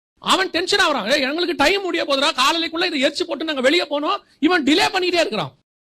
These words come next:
அப்பனா யோசிச்சு பாருங்க, இவ்வளவு பெரிய சம்பவம் நடக்க போது அவனுக்கு என்ன இல்ல? உணர்வு இல்ல. அதான் ஆண்டவர் சொல்றாரு, "சோதோமில் நடைபெற்றது போலவும் நடக்கும், நோவா காலத்தில் நடைபெற்றது போலவும் நடக்கும்." இன்னைக்கு இந்த உணர்வு இல்லாத இருதயம் ரெண்டாவது ரொம்ப முக்கியம். நீங்கள் பயபக்தி உள்ளவர்களா இருக்கணும்னு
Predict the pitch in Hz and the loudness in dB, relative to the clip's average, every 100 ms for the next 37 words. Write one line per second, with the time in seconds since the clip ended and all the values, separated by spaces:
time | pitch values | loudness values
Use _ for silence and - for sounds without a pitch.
0 | _ - 226 320 381 349 311 302 247 214 | _ -6 0 2 2 0 -2 -2 -2 0
1 | 277 214 330 - 349 277 - 285 415 370 | 0 0 0 0 -2 -2 0 2 2 2
2 | 269 240 262 330 302 285 359 277 165 117 | -2 -2 0 0 0 0 0 0 0 -4
3 | _ _ _ _ _ - 311 440 427 330 | _ _ _ _ _ 0 2 2 2 0
4 | 165 104 - _ _ _ 254 392 381 403 | -2 -8 -16 _ _ _ 0 2 2 2
5 | - 285 247 175 349 330 311 294 294 277 | 0 0 -2 -2 -2 -2 -2 0 -2 -2
6 | 254 233 262 392 349 269 - 147 127 _ | 0 2 4 2 0 -2 -4 -10 -14 _
7 | _ _ _ _ _ - 262 320 311 302 | _ _ _ _ _ -2 2 2 2 -2
8 | 294 262 285 254 254 262 285 359 285 294 | -2 -2 -2 -2 0 2 4 4 2 2
9 | 226 - 254 254 233 285 370 370 330 320 | -2 0 0 2 2 4 2 2 0 0
10 | 294 302 320 262 294 330 311 269 339 359 | -2 -2 0 0 2 2 2 0 0 -2
11 | - 208 120 _ _ _ _ 220 233 202 | -2 -6 -10 _ _ _ _ 0 2 2
12 | 285 349 - 349 330 330 320 302 320 320 | 2 0 -2 0 2 2 2 0 -2 -4
13 | 311 | -2